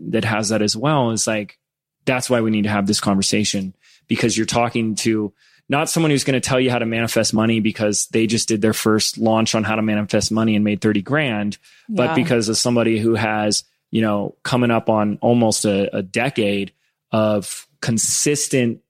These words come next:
Speaker 1: exponential growth and making butt tons of money and not, like, you know, killing yourself in the process.
Speaker 2: Yeah.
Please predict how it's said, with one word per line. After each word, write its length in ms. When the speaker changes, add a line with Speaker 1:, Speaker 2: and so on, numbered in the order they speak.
Speaker 1:
exponential 1080
growth 560
and 200
making 520
butt 240
tons 280
of 100
money 480
and 160
not, 220
like, 360
you 160
know, 200
killing 280
yourself 300
in 40
the 60
process. 720
Speaker 2:
Yeah. 300